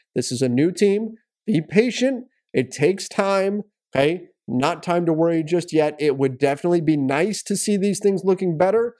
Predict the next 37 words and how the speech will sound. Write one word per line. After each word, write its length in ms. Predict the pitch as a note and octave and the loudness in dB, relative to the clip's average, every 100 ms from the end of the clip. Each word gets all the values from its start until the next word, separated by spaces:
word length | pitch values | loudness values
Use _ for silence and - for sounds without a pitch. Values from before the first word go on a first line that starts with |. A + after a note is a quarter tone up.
| _ _ | _ _
but 100 | C#3+ | -2
the 100 | C3+ | -2
fact 260 | C3 D3 D3 | 0 0 0
that 140 | D3 | -2
they 160 | C#3+ B2+ - | 0 -4 0
aren't 380 | G3+ B3+ - _ _ _ - | 2 0 -6 _ _ _ -4
is 240 | D3 C3 | -2 0
also 300 | C#3+ - C#3+ | 0 0 -2
not 560 | B2+ B2+ C3+ B2 - - _ B2+ | 0 0 -2 -2 -10 -20 _ -6
a 100 | B2+ | -4
sign 500 | - C3+ B2+ B2 A#2 | -2 -2 0 -2 -2
of 300 | A2+ A2+ - _ _ _ _ D3 | -2 -4 -10 _ _ _ _ -2
absolute 560 | D3 B2 C#3 C3+ A2+ | -2 -4 -2 -2 0
disaster 680 | C3+ A#2+ D3 C3 - A2 G#2 A#2+ | -4 0 0 0 -6 -6 -4 -2
like 160 | B2+ | -2
some 180 | - A#2 | -2 -4
people 240 | A2+ A2+ | -4 -6
make 240 | A2 A2+ A2+ | -6 -4 -2
it 80 | B2+ | -2
out 200 | B2+ - | -2 -4
to 60 | |
be. 180 | A2 - _ _ - - - - _ _ - | -12 -16 _ _ -20 -20 -20 -20 _ _ 2
All 200 | G3+ B3+ | 2 4
right, 240 | F3 C#3 | -2 -2
Lakers 380 | C#3 C#3 D3 A#2+ | 0 0 -2 0
Nation, 540 | C#3 C#3 C3+ B2+ A#2+ _ _ - | 0 -2 -4 -6 -6 _ _ -10
let's 160 | B2+ | -10
go 120 | - D#3 | 0 2
watch 280 | D3+ C#3 | 2 -2
this 120 | C#3 B2 | -6 0
Dodgers 380 | C3+ B2+ B2+ | 0 0 -4
game. 320 | C3+ C3 C3 B2 | -2 0 0 -4
Appreciate 560 | - F3 E3+ E3 D3+ | 0 2 2 0 -2
you 80 | C#3+ | -4
joining 340 | C#3+ C#3+ C#3+ | 0 2 2
me 140 | C3+ B2+ | 0 0
here 340 | C#3 C3+ A#2+ | 0 0 -2